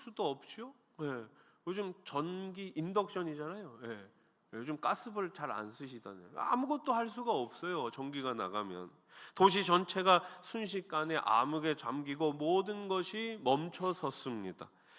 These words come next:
가로등은 꺼지고 신호등의 작동이 멈췄습니다.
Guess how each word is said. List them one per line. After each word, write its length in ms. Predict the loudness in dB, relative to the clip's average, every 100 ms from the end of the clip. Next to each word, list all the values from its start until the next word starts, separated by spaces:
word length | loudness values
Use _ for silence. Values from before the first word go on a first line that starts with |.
| 2
가로등은 580 | 10 10 10 8 8 4
꺼지고 760 | 0 -2 -2 -4 0 2 2 0
신호등의 760 | -2 -2 -2 0 0 0 0
작동이 540 | -4 -8 -4 -2 0 2
멈췄습니다. 1000 | 2 2 2 0 0 -6 -6 -8 -10